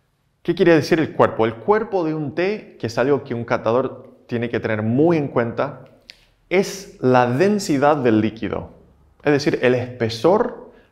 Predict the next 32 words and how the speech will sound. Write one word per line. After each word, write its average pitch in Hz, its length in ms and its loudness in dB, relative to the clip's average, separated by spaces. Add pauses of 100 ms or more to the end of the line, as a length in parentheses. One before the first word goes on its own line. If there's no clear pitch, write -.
(140)
de 127 800 -2 (720)
lo 117 140 -4
que 120 100 -2
se 113 120 -4
llama 117 340 2
el 110 180 4
licor 120 420 2
de 104 140 0
té. - 380 -8 (1000)
Entonces, - 380 -2
yo 156 260 6
hago 135 200 8
una 127 100 6
extracción, 113 680 0
hago 113 120 2
una 120 140 0
infusión 110 720 -2
de 113 80 2
té 143 420 -6
y 110 100 -6
tengo 127 300 0
el 107 200 4
licor, 104 520 0
que 110 80 -6
sería 110 300 0
el, 104 160 0
el 104 220 -2
líquido 127 400 0
de 104 120 -2
té 123 220 0
resultante 110 760 -6
de 110 340 -8